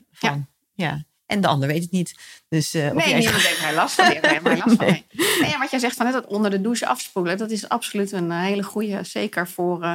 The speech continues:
Speaker 1: Volgens mij heb ik die ook in jouw boek gelezen.
Speaker 2: Dat
Speaker 1: Van,
Speaker 2: klopt,
Speaker 1: eh,
Speaker 2: ja.
Speaker 1: ja, en, en ook voor vaker gehoord. Ik vind het ook wel mooi symbolisch. Het water, eh, ja,
Speaker 2: Spoelt even
Speaker 1: laat het dan
Speaker 2: alles
Speaker 1: even
Speaker 2: wordt schoon,
Speaker 1: allemaal,
Speaker 2: ja.
Speaker 1: eh, alles wordt even schoon. Van, ehm,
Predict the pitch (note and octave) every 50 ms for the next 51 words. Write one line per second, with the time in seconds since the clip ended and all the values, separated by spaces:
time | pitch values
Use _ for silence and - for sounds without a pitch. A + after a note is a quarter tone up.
0 | F3 - - - - G3 G3 B3 B3+ C#4+ G3 F3+ A3 G#3 F#3+ F#3+ - G3 F#3 E3+
1 | E3 A3 - - - D#3+ D3+ D#3 D#3 - D#3 D3+ D3+ F3+ F3+ E3+ F3 F3 F3 E3+
2 | E3+ E3+ E3+ E3+ E3+ E3+ E3+ F3 - - - _ _ _ _ _ _ _ _ _
3 | _ F#3+ F3 - - F3+ F#3 - F3+ - - F#3 F#3+ - - F#3+ - - G3+ G#3
4 | - F#3+ F3 - E3 E3 F3 E3+ - G#3+ G3+ G3 G#3 G3+ G3+ G3+ F#3+ F#3 F#3 F#3+
5 | G3+ G3+ - - G#3 G3 F#3 F#3+ F3 D#3 D3+ D#3 - - - - _ _ _ F3
6 | E3+ F#3 F3+ F3+ F3+ - F3 E3+ - - _ _ _ - F3+ F3 F3 F3 F3 F3
7 | E3+ - _ _ _ _ _ _ _ _ _ _ _ _ F3+ D#3+ D3 C#3 - F#3
8 | F3 - - F3+ - - G#3 - - F#3 - - - F3+ F3 F#3 F#3+ G3+ - -
9 | F#3+ G3 F#3+ F#3 F#3 F#3 F#3 F#3 F#3+ F#3 - - G3+ G3+ G3 - G3+ F#3+ G#3 F3+
10 | F3+ - - - - G3 F3 F3+ G#3+ A#3+ C4+ - - F#3 F3+ F3+ F3+ F3+ F3+ F3
11 | F3 F3 F3 E3+ F3